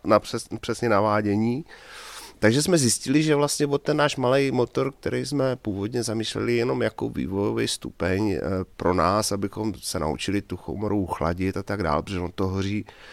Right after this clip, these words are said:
vevnitř té komoře teplotou tři tisíce, dva tisíce osm set stupňů, což je leckterý materiál, v podstatě všechny, <laughs> by to, to nesnesou dlouho. A aby to teda mohlo hořet řádově minuty, tak se musí ten, ta komora intenzivně chladit, jo.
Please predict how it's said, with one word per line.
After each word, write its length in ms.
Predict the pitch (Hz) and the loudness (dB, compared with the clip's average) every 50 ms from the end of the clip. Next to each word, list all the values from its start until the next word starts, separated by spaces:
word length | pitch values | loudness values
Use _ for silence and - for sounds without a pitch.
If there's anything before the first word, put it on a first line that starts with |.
| - - - - - | -20 -20 -20 -18 -12
vevnitř 440 | - - 90 92 95 98 98 98 - | -8 -2 -2 0 2 0 0 0 -2
té 120 | - 98 90 | -6 -6 -8
komoře 420 | - - 90 95 101 95 104 98 | -6 -4 -2 -2 -2 -2 -2 -4
teplotou 480 | - - - - 85 92 - - 107 104 | -4 -4 -6 -6 -6 -8 -6 -6 -8 -8
tři 200 | - - - 64 | -6 -8 -10 -10
tisíce, 380 | - - 71 - - - - 80 71 - | -8 -10 -10 -10 -10 -8 -8 -8 -8 -6
dva 200 | - 104 98 104 | -2 2 2 2
tisíce 280 | 98 - 104 95 - 101 | 2 2 -2 -4 -4 -4
osm 200 | 92 - - 107 | -6 -4 -6 -6
set 120 | - 113 | -4 -4
stupňů, 600 | - - - 90 - - 87 90 90 90 95 123 - - - _ _ _ _ | -6 -4 -6 -8 -6 -4 -4 -4 -4 -4 -6 -8 -14 -20 -20 _ _ _ _
což 200 | - - 92 87 | -8 -6 -4 -2
je 120 | 104 95 - - - - - - 85 - - - | -2 -4 -4 -6 -12 -14 -10 -8 -10 -8 -4 2
leckterý 420 | 92 110 107 - - - 120 120 113 | 4 4 4 4 4 2 4 4 4
materiál, 580 | 110 110 - - 104 107 107 110 107 113 127 | 2 2 2 2 2 4 4 2 2 0 -2
v 160 | 117 _ _ | -4 _ _
podstatě 360 | - 110 - - 104 - - 110 | -8 -8 -6 -6 -10 -8 -8 -8
všechny, 400 | - - 98 - 107 107 110 - - - - - | -6 -6 -6 -4 -2 -2 -2 -4 -4 -10 -14 -18
<laughs> 200 | - - - - | -18 -16 -10 -4
by 120 | - 104 | -4 -4
to, 200 | - - - - - _ - | -4 -4 -6 -6 -6 _ 0
to 100 | - 123 | 2 4
nesnesou 440 | 120 107 - - 110 - - 117 117 | 4 4 4 4 2 2 2 0 2
dlouho. 480 | 101 98 98 104 104 107 113 127 147 - - - - - - - - - - - - | 4 4 4 4 4 4 2 2 2 -2 -8 -20 -20 -18 -18 -16 -16 -16 -18 -16 -10
A 120 | - 78 82 | -4 -2 -2
aby 160 | 98 110 113 | 0 0 -2
to 100 | - - | -6 -4
teda 160 | - 110 110 | -2 0 0
mohlo 300 | 107 110 107 110 110 113 | 0 0 0 0 0 0
hořet 240 | 107 107 107 110 104 | -2 0 0 0 0
řádově 320 | 101 95 95 104 110 117 107 | 0 0 -2 0 0 0 0
minuty, 640 | 101 95 92 95 95 - - 101 101 107 120 147 - - - - - - - _ | 0 2 2 0 0 0 0 -2 0 0 -2 -4 -8 -16 -20 -20 -20 -20 -20 _
tak 200 | - - 87 - | -10 -8 -8 -6
se 140 | - - 107 | -6 -4 -4
musí 460 | 101 87 71 - - - - 110 107 | -4 -4 -4 -4 -6 -4 -4 -4 -4
ten, 320 | 101 - - 101 104 101 95 | -6 -4 -2 -2 -2 -2 -2
ta 180 | - - 98 | -4 -4 -6
komora 300 | 95 - 104 101 98 95 | -4 -2 -2 -2 0 0
intenzivně 440 | 95 95 92 92 98 101 104 101 92 | 0 -2 -2 -4 -6 -4 -4 -6 -6
chladit, 520 | 101 - - - 69 82 76 - - - - | -6 -8 -4 -2 -2 -2 -2 -6 -10 -8 -6
jo. 200 | 62 80 101 | -4 -4 -6